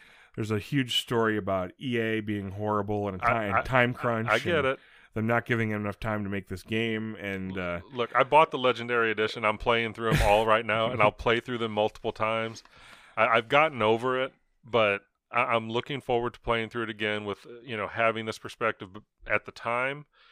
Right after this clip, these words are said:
Speaker 1: Yeah.
Speaker 2: it was so disappointing. <laughs>
Speaker 1: Well, that, that goes into the disagreement me, you and I have kinda had for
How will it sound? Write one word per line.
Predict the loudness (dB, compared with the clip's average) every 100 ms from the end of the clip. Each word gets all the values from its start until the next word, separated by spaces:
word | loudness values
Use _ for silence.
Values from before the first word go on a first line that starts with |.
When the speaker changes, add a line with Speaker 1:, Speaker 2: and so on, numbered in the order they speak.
| _ _ -18
Speaker 1:
Yeah. | -16 -8
Speaker 2:
it | -2
was | 0 0 -4 -8
so | -16 -12 -4 0 2 0
disappointing. | -4 -8 -10 -8 -6 -4 -4 -6
<laughs> | 0
Speaker 1:
Well, | 4
that, | 4 2
that | 0 0
goes | 2 2 2
into | -2 0 -2 -2 -4 -14
the | -18 -12 -8
disagreement | -6 -8 -6 -4 -4 -6 -10 -14
me, | -12 -10 -10
you | -2 2
and | 4
I | 4 2
have | 0 -6
kinda | -6 -6 -4
had | -6 -8
for | -10 -12 -12